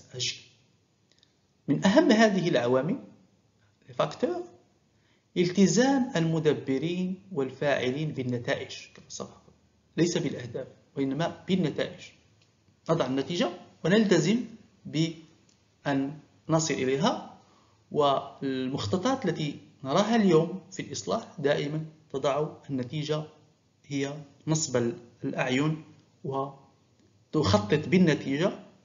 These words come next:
ولا تخطط بالهدف. ثم مقاربة أجيل هي حالة ذهنية،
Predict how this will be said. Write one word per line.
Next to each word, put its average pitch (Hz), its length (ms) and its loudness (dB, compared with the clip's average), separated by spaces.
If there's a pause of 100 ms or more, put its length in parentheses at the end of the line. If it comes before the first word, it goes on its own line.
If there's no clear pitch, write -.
ولا 147 140 0
تخطط 147 480 -8
بالهدف. 113 340 -10 (2500)
ثم 240 300 6 (1300)
مقاربة 156 760 2
أجيل 190 260 2
هي 139 260 4
حالة 175 380 4
ذهنية، 131 560 0